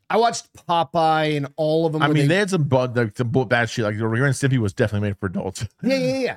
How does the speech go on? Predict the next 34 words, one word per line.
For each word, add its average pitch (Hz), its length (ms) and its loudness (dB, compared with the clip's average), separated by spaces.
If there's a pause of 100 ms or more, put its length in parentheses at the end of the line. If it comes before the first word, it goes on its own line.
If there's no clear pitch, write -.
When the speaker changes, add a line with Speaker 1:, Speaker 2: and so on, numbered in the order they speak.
Speaker 2:
But 175 360 0
it, 139 120 0
Speaker 1:
But 135 80 4
Speaker 2:
they 156 80 2
didn't, 196 160 0
like, 151 160 0
push - 360 0
weird 117 320 0
shit 160 280 0
into 101 280 0
it. 139 200 -2 (120)
Speaker 1:
No, - 80 2
Speaker 2:
It 131 40 4
was 131 120 2
just 151 200 -2
fucking 156 300 0
Speaker 1:
think 208 140 0
Speaker 2:
shitty. 156 40 4
Speaker 1:
about, 180 180 2
Speaker 2:
<laughs> 160 60 2
Like, - 20 2
Speaker 1:
like, 165 160 2
Speaker 2:
it 160 80 4
was 139 160 2
Speaker 1:
this - 80 -20 (220)
Speaker 2:
just 151 120 2
not 120 200 4
made 127 120 4
for 175 300 2
Speaker 1:
Roadrunner 131 260 2
Speaker 2:
kids. - 200 -10
Speaker 1:
and 147 420 -2
Coyote. 135 480 -4 (240)
Speaker 2:
Yeah. 147 340 -2